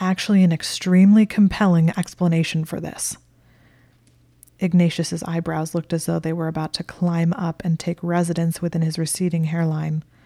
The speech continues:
"Miss Granger, you've returned," he finally said. Hermione's face was hot as a furnace as she sat on the floor, clutching Malfoy's robe in front of herself.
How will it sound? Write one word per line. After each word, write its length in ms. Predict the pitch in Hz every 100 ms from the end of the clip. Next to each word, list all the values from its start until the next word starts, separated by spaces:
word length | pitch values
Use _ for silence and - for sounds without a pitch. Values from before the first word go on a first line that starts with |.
| _ _ _ _ _ _ _ _ _ _ _ _ _
"Miss 220 | 220 220 -
Granger, 560 | 233 226 170 156 147 - _ _
you've 260 | 247 185 180
returned," 640 | 190 - 208 160 160 - _
he 140 | 170
finally 440 | 156 160 170 - 196
said. 320 | - - - _ _ _ _ _ _ _ _
Hermione's 500 | 175 175 160 160 -
face 260 | 165 -
was 240 | 160 - -
hot 160 | 170
as 140 | 165 151
a 40 |
furnace 520 | - 170 160 156 -
as 80 | 160
she 160 | - 165
sat 260 | - 160
on 140 | 156 160
the 60 |
floor, 420 | - 175 165 165 -
clutching 400 | 175 - 170 165
Malfoy's 480 | 160 160 165 165
robe 260 | 170 170 165
in 120 | 165
front 240 | - 170 160
of 60 |
herself. 460 | 165 - 175 180